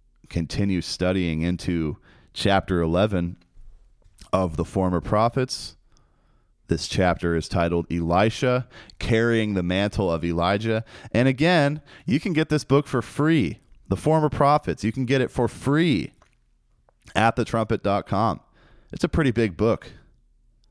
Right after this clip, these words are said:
I believe it's over two hundred pages, especially the expanded version, the more recent version.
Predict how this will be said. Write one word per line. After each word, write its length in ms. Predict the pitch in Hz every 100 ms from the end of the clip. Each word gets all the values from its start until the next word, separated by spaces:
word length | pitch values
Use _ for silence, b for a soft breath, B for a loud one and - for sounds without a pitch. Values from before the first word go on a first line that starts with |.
| _ _ _ _ _ -
I 80 |
believe 200 | 85 107
it's 140 | 107 -
over 240 | 92 85
two 180 | 76 107
hundred 220 | 92 78
pages, 600 | - 98 123 90 107 - - b b b -
especially 600 | - - 98 90 90 80 - b b b b b b b b -
the 160 | 87
expanded 580 | 80 - - 95 95 85
version, 460 | 80 85 87 107 123 _ _ _ _ _ b b b b b b b _ -
the 80 | 82
more 200 | 85 80
recent 360 | 90 90 -
version. 460 | 80 82 82 98